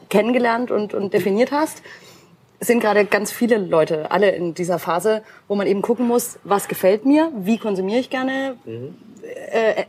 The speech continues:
Speaker 1: Unterhaltung, Entertainment, Infotainment, was auch immer, habe ich gerne ein Bild dazu, ähm, lege ich mich gerne in die Badewanne und gucke auf dem iPad was an und hör's dabei, oder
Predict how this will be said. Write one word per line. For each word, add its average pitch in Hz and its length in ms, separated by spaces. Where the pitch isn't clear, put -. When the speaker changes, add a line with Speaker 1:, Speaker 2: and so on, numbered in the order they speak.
Speaker 1:
Unterhaltung, 269 480
Entertainment, 240 580
Infotainment, 247 640
was 214 140
auch 208 120
immer, 277 220
habe 233 200
ich 220 80
gerne 196 220
ein 160 100
Bild - 220
dazu, 320 400
ähm, 208 520
lege 240 200
ich 285 100
mich 269 160
gerne 233 260
in 233 60
die 208 80
Badewanne 240 480
und 226 100
gucke 320 320
auf - 140
dem 220 100
iPad 208 300
was 180 140
an 254 200
und 185 120
hör's 202 240
dabei, 269 420
oder 277 420